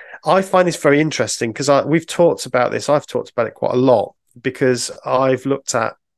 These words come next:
organizations like Jehovah's Witnesses and applied this sort of K P I mentality onto it. So K P Is are key performance indicators, and all organizations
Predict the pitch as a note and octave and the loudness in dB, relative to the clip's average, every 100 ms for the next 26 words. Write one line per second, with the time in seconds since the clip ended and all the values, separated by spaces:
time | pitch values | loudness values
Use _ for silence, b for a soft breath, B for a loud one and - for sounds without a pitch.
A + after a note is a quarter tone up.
0 | _ C3 A#2+ A#2 A#2 A#2 G#2+ A#2 B2 C3+ | _ -2 -2 -4 -2 -2 -4 -4 -2 -2
1 | C3 A2+ G#2+ G#2+ - - A2 - - A#2 | -2 -2 -4 -6 -10 -8 -8 -8 -8 -6
2 | A2+ - - C#3+ D3+ D3 - B2+ - C3+ | -8 -10 -2 0 2 0 -4 -4 -2 -2
3 | A#2+ - A#2 - B B B B _ - | -2 -4 -4 -6 B B B B _ -2
4 | D3 C#3+ C#3 C3 C3 B2 A#2+ C3 B2 - | 0 0 0 0 2 -2 -2 0 0 -2
5 | - - _ _ C3 C3+ - G#2+ G2 - | -12 -18 _ _ -4 -2 -2 -4 -4 -2
6 | A2+ G#2+ - E3+ D#3+ C3 A#2+ A#2+ A2+ - | -2 -2 0 0 2 2 4 2 0 -2
7 | D3+ - C#3+ - A#2+ A2+ A2+ - D3 B2 | -2 -2 -10 -2 -2 -2 -4 -4 -2 -2
8 | - F#2+ - G#2+ - B B B B - | -4 -6 -6 -8 -8 B B B B -8
9 | C3+ D#3 F3 D#3+ C3+ C3 B2+ A#2+ A2+ B2+ | -2 4 6 6 4 2 2 0 -2 -6